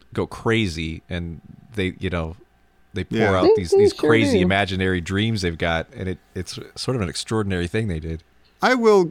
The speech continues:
Speaker 2: I will give that to them, that, that they were trying to do something different than Raiders. I do
Speaker 1: Mm-hmm.
Speaker 2: admire
Speaker 3: Yep.
Speaker 2: that, and I think that's cool. The, and, and I never really thought about, and, you know, I'm sure we'll talk about this a ton, you know, next season with The Last Crusade.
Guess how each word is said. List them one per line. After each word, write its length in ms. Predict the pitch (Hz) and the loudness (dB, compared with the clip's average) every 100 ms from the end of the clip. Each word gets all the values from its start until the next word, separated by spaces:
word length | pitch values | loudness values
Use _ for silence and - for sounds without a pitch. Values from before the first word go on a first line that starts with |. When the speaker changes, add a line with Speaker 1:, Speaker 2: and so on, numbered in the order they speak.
| - | 0
Speaker 2:
I 120 | 175 | 2
will 180 | 185 175 | 4 4
give 200 | 156 139 | 2 2
that 200 | 139 131 | 2 0
to 100 | 135 | -2
them, 480 | 110 107 104 101 95 _ - | -2 0 -2 -4 -6 _ -2
that, 260 | 113 - | -2 0
that 180 | 113 - | -4 -2
they 420 | 113 107 104 104 - | 0 2 2 -2 -4
were 160 | 117 101 | -6 -6
trying 380 | - 127 127 | -4 -2 0
to 80 | 120 | 0
do 180 | 110 117 | -2 -2
something 360 | - 110 113 101 | -2 -6 -4 -2
different 320 | 117 123 110 | -2 -2 -4
than 180 | 110 101 | -4 -2
Raiders. 600 | 95 90 90 - - - | -2 -4 -8 -12 -18 -8
I 100 | 110 | -2
do 100 | 113 | 2
Speaker 1:
Mm-hmm. 80 | 107 | 2
Speaker 2:
admire 300 | 98 107 - | 2 4 4
Speaker 3:
Yep. 60 | 101 | 4
Speaker 2:
that, 340 | 101 98 - | 0 -2 -6
and 160 | 110 104 | -10 -6
I 60 | 98 | -6
think 180 | 107 | -6
that's 180 | 104 101 - | -6 -6 -4
cool. 440 | 107 104 101 98 _ _ | 0 0 0 -4 _ _
The, 140 | 123 - | -6 -4
and, 220 | 127 127 | -2 -2
and 180 | 135 139 | -2 -2
I 80 | 139 | 0
never 200 | 165 170 | 2 4
really 160 | 165 | 2
thought 200 | 156 151 | 2 2
about, 140 | 143 139 | 2 0
and, 100 | 139 | 0
you 100 | 139 | 0
know, 160 | 123 123 | 0 0
I'm 140 | 110 | -2
sure 140 | 110 123 | -2 -4
we'll 80 | 117 | -2
talk 140 | 120 | -2
about 140 | 120 117 | -2 -4
this 100 | 107 | -6
a 80 | |
ton, 480 | 104 120 120 117 110 | -6 -6 -4 -6 -8
you 140 | - 117 | -6 -4
know, 160 | 107 | -4
next 240 | 107 113 - | -4 -6 -6
season 320 | 139 127 107 | -6 -4 -4
with 140 | 101 | -6
The 280 | - 101 101 | -4 -4 -2
Last 240 | 104 104 - | -4 -4 -6
Crusade. 560 | 104 - 127 104 98 | -6 -2 0 0 -4